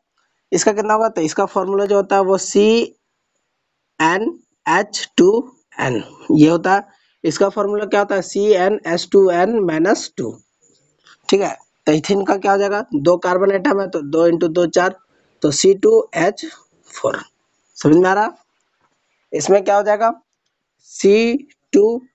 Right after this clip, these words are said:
एच, अब यहाँ पे चार हो जाएगा, चार माइनस दो, दो, सी टू एच टू, ठीक है।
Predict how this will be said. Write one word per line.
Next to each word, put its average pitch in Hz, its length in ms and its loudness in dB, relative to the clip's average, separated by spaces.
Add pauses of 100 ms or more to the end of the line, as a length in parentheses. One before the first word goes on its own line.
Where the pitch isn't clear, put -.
(280)
एच, 196 380 -4 (520)
अब 151 160 2
यहाँ 160 260 2
पे 214 220 0 (560)
चार 175 220 2
हो 196 80 -2
जाएगा, 202 260 -6
चार 175 280 0
माइनस 165 280 0
दो, 127 220 -8
दो, 113 320 -10
सी - 240 -4
टू 180 220 4
एच - 260 -6
टू, 110 120 -4
ठीक 185 200 0
है। 240 100 2